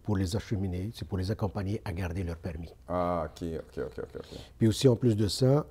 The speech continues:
Speaker 1: on, on est une école qui, on peut donner des cours de formation de conduite préventive ou sécuritaire pour les formateurs dans les entreprises. Puis aussi, on a fait un cours pour tout le monde. Et pour les
Speaker 2: C'est quoi un cours
Speaker 1: entreprises,
Speaker 2: pour tout le monde, c'est ?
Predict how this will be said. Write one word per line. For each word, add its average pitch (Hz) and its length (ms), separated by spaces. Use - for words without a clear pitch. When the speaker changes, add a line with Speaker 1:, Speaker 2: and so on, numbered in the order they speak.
Speaker 1:
on, 107 400
on 101 120
est 101 120
une 110 100
école 123 360
qui, 101 360
on 95 100
peut 113 220
donner 110 240
des 98 140
cours 110 320
de 87 120
formation 104 640
de 87 160
conduite 104 380
préventive 101 500
ou 92 40
sécuritaire 92 600
pour 117 120
les 101 100
formateurs 98 640
dans 92 80
les 87 180
entreprises. 95 580
Puis 104 100
aussi, 127 380
on 98 160
a 92 60
fait - 300
un 107 60
cours 110 320
pour - 220
tout 101 120
le 87 60
monde. 80 280
Et 117 120
pour 113 260
les 98 100
Speaker 2:
C'est 95 160
quoi 101 160
un - 40
cours 98 140
Speaker 1:
entreprises, - 60
Speaker 2:
pour 78 120
tout 85 80
le 80 80
monde, 80 260
c'est ? - 140